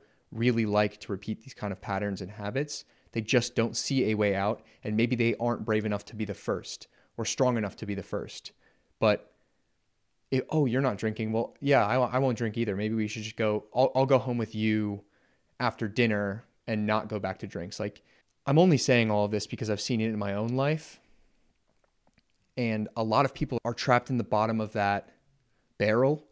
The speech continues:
and it's like the crabs in the bucket, right? You try to crawl out of the bucket and the other crabs pull you back down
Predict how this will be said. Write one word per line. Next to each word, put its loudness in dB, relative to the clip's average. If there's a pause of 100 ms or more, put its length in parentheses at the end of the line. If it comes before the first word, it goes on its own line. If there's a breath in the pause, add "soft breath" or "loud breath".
(400 soft breath)
and 2
it's -4
like 0
the 0
crabs 2
in 0
the 0
bucket, -2
right? -4
You -6
try 4
to 4
crawl 4
out 4
of -4
the -2
bucket 0
and -2
the 2
other 2
crabs 0
pull -4
you 0
back -4
down -4